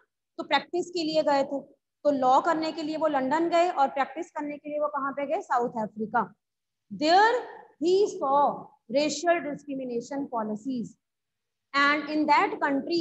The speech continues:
he also follow, he also experienced the same kind of treatment। ठीक है, in South Africa racial segregation, apartheid policy was followed by white अमेरिका, सॉरी, व्हाइट,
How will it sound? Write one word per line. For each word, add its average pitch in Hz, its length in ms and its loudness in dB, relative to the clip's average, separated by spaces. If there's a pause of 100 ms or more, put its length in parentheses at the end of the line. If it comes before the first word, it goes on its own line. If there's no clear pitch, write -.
he 339 100 0 (100)
also 311 460 2 (120)
follow, 277 360 2 (380)
he 339 180 0
also 294 340 2
experienced 339 640 -2
the 403 120 -4
same 349 440 -4 (100)
kind 330 200 -2
of 330 140 0
treatment। 294 560 -4 (640)
ठीक 262 140 -10
है, 480 220 -2 (260)
in 320 120 4
South 285 360 4
Africa 254 520 0 (680)
racial 311 440 -2 (120)
segregation, 269 680 -4 (280)
apartheid 294 600 2
policy 285 460 2
was 254 260 -2
followed 254 420 2
by 226 360 0 (480)
white 294 360 2 (1040)
अमेरिका, 269 580 2
सॉरी, 262 280 0
व्हाइट, 262 320 2